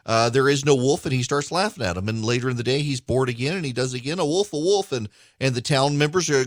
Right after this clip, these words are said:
gr-, grab their, their pitchforks and torches and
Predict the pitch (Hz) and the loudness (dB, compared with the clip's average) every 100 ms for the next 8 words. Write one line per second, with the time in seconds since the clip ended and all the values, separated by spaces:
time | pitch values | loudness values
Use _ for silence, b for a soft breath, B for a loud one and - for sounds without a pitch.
0 | 120 87 98 127 131 135 143 147 135 131 | -2 -8 -8 -2 0 0 2 2 2 2
1 | 139 131 170 156 - 165 156 151 131 156 | 0 0 -6 -6 -6 -6 -6 -8 -4 -4
2 | 156 196 190 147 | -4 -4 -4 -6